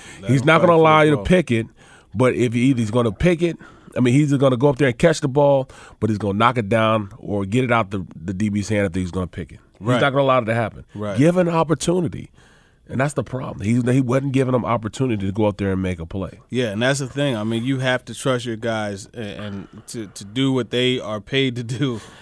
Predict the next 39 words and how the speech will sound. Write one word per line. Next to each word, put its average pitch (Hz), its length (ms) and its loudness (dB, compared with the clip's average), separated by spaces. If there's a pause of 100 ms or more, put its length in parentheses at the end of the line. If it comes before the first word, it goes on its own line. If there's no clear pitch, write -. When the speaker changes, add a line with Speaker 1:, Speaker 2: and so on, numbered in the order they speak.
(140)
Speaker 1:
and 107 280 -6
that's 123 260 0
not 113 240 -4
what 107 140 -8
happened. 110 420 -6
Two 127 200 -4
targets. 110 580 -4 (340)
One, 120 300 0
like 110 180 -2
I 101 40 -12
said, 117 240 -4
was 101 180 -8
behind 107 420 -6
him. 101 100 -8
One 127 300 0
was, 113 160 -2
was 107 220 -10
underthrown, 120 800 -2 (420)
uh, 107 40 -8
where 120 200 -2
he 117 140 -4
tried 117 240 -4
to 107 80 -10
fight 117 280 -2
his 110 140 -6
way 113 220 -4
back. 110 320 -6 (300)
And 113 120 -4
they 127 120 4
actually 156 340 0
had, 127 220 2
they 135 80 2
were 147 160 0
in 131 80 0
zone 127 340 -2
coverage 107 380 -6
on 101 100 -8
that 101 240 -8
one. 101 240 -10